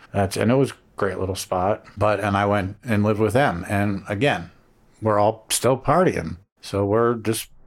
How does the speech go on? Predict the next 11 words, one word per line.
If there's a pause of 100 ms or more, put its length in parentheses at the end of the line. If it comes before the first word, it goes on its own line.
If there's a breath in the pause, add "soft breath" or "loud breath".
(140)
working
and
partying,
working
and
partying.
And (1000 soft breath)
with
them, (340 loud breath)
I
started